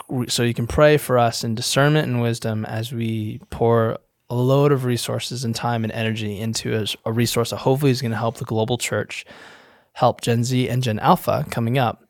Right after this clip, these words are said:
um, explore faith in the, starting in the spots where they're starting,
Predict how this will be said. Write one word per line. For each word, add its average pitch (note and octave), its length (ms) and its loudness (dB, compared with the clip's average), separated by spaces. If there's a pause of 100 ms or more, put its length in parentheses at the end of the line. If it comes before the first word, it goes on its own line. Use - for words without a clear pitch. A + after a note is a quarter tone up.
(580)
um, G#2+ 200 0
explore - 400 0
faith A2+ 440 -2 (280)
in A#2+ 400 -4 (160)
the, A#2 340 -6
starting C3+ 400 4
in B2+ 60 0
the A#2 60 -4
spots - 420 -2
where A#2 80 -4
they're A2 200 -2
starting, A#2 520 -6